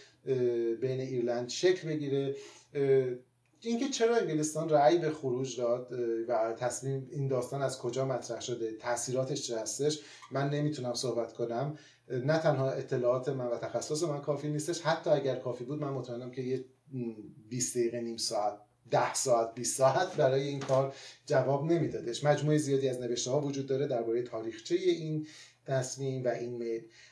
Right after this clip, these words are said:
اما نکتهٔ مهمی که وجود داره این هستش که چه اتفاقی افتاد که مردم تا از در یک چنین موضوع چنین پیچیده‌ای تصمیم به خروج گرفتن. فیلم برگزیت، The Uncivil War، اه، محصول سال دو هزار و نوزده در، از، در واقع، اه،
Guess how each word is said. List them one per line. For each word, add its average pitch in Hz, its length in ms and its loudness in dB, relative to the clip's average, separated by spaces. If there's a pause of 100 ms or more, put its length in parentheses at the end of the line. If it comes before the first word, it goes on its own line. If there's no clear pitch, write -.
اما 285 180 2
نکتهٔ 247 380 2
مهمی 202 360 0
که 202 100 0
وجود 131 320 -4
داره 131 260 -2
این 147 120 -2
هستش 131 460 -6
که 127 300 -2 (360)
چه 262 140 0
اتفاقی 151 480 2
افتاد 120 400 0
که 135 80 -4
مردم 123 580 -2
تا 151 100 -10
از 135 200 -8
در 135 220 0
یک 170 140 -2
چنین 135 360 -8 (120)
موضوع 139 460 0
چنین 151 500 -2
پیچیده‌ای 127 720 -4
تصمیم 123 380 -2
به 123 100 0
خروج 120 320 0
گرفتن. - 340 -14 (120)
فیلم 262 200 -2 (400)
برگزیت، 147 560 0 (560)
The 131 40 0
Uncivil 135 560 4
War، 127 40 -2
اه، 143 340 6 (580)
محصول 143 380 -2
سال 131 260 -2
دو 123 80 0
هزار 117 320 0
و - 20 -4
نوزده 127 720 -2
در، 113 180 -4
از، 107 140 -8
در 113 100 -4
واقع، 113 420 -2
اه، 117 160 -6